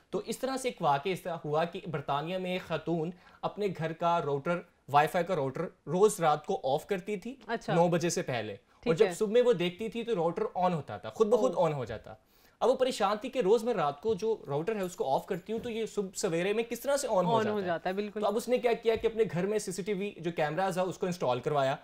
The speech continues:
Speaker 2: अच्छा।
Speaker 1: और चेक किया कि ऐसा कौन सा चोर है जो रात को आकर उसका राउटर को on कर देता है।
Speaker 2: हम्म।
Speaker 1: तो अब ये दे-, उसने देखा कि अगले दिन जब, अ, सीसीटीवी कैमरे इंस्टॉल हो गए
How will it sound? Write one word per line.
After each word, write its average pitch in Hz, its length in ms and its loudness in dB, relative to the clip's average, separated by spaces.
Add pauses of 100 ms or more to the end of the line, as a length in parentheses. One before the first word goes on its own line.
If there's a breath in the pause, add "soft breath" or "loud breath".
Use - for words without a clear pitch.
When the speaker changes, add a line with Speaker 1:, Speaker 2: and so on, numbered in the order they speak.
(120)
Speaker 2:
अच्छा। 220 240 2
Speaker 1:
और 170 80 2
चेक 247 240 2
किया 220 160 4
कि 226 120 -2
ऐसा 214 240 2
कौन 233 240 0
सा 277 140 -2
चोर 180 300 2
है 190 100 2
जो 196 120 0
रात 139 280 0
को 202 100 -2
आकर 151 360 2
उसका 208 240 -2
राउटर 147 280 0
को 196 160 -2
on 208 100 -2
कर 202 60 2
देता 165 280 -6
है। 160 120 -10 (140)
Speaker 2:
हम्म। 208 360 -2
Speaker 1:
तो 170 140 -4
अब 180 300 -2
ये 190 160 2
दे-, 160 280 -2
उसने 202 220 2
देखा 180 280 2
कि 196 120 0
अगले 190 240 2
दिन 196 200 0
जब, 170 200 0
अ, - 20 -20 (440)
सीसीटीवी 180 440 -4
कैमरे 170 280 0
इंस्टॉल 180 360 2
हो 175 120 4
गए 151 240 4